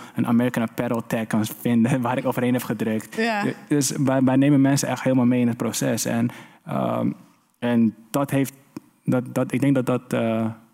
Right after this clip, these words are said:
Speaker 1: dat mensen daardoor een soort van gunfactor naar ons toe hebben.
Speaker 2: Mhm.
Speaker 1: Ehm,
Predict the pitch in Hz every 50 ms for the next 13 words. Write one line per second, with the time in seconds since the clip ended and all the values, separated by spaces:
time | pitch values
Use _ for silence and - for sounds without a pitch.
0 | _ - 110 107 110 120 123 117 - 120 113 113 117 117 117 117 110 - 123 -
1 | 117 107 - - 127 123 - 131 127 - 135 131 127 120 120 123 113 - - 127
2 | 120 113 110 113 113 123 135 147 - - - 220 214 208 208 214 202 196 - -
3 | - 117 120 117 120 120 - - -